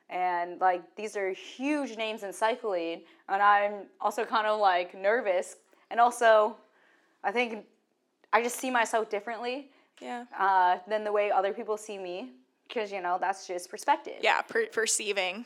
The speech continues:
Speaker 1: Exactly. So
Speaker 2: Yeah.
Speaker 1: they're, like, really elevating and changing the way I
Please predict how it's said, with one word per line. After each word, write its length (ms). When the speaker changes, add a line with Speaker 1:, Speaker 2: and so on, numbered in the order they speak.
Speaker 1:
Exactly. 560
So 160
Speaker 2:
Yeah. 60
Speaker 1:
they're, 200
like, 260
really 360
elevating 760
and 120
changing 440
the 100
way 200
I 180